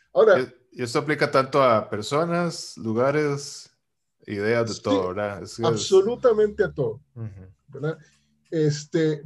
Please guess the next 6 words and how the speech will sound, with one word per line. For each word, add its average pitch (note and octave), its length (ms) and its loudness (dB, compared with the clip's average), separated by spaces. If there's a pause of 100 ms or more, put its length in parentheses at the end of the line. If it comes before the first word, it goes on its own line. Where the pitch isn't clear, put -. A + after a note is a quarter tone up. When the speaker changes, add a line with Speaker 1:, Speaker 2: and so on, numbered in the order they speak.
Speaker 1:
por F3+ 140 4
eso G3+ 220 4
yo A3+ 180 -4
pienso A3+ 500 0
que, F#3+ 360 -2 (880)
eh, D#3 440 -4